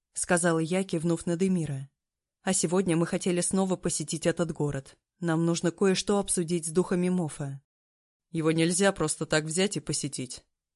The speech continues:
ответил Баифанец. «По указу императора Моф является запретным местом. Неужели вам это неизвестно?» Мы с Демиром тревожно переглянулись. Вот почему нас поймали.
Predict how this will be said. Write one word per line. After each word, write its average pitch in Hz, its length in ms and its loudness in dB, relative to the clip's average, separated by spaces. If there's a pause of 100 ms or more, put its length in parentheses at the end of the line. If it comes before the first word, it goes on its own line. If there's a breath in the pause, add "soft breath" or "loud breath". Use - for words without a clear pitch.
(120)
ответил 151 480 -2
Баифанец. 151 760 -4 (540)
«По 175 80 6
указу 170 440 4
императора 160 640 0
Моф 170 320 -2
является 170 540 2
запретным 165 600 -2
местом. 135 580 -6 (300)
Неужели 220 420 6
вам 185 220 6
это 180 200 2
неизвестно?» 147 800 -2 (1500)
Мы 180 160 0
с 165 80 -4
Демиром 170 460 -2
тревожно 175 480 -2
переглянулись. 170 880 -4 (1000)
Вот 208 200 -2
почему 196 300 -2
нас 180 180 -2
поймали. 165 680 -4